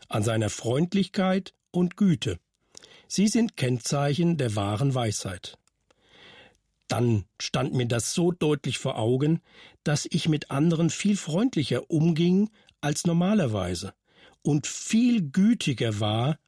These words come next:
als bisher. So viel dazu, sich mit der Bibel zu beschäftigen.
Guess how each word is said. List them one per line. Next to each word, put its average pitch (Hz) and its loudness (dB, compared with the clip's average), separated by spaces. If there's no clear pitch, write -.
als 135 -4
bisher. 101 -2
So - -2
viel 156 0
dazu, 131 -2
sich - -2
mit 143 0
der 156 -2
Bibel 92 -4
zu - -8
beschäftigen. 104 -6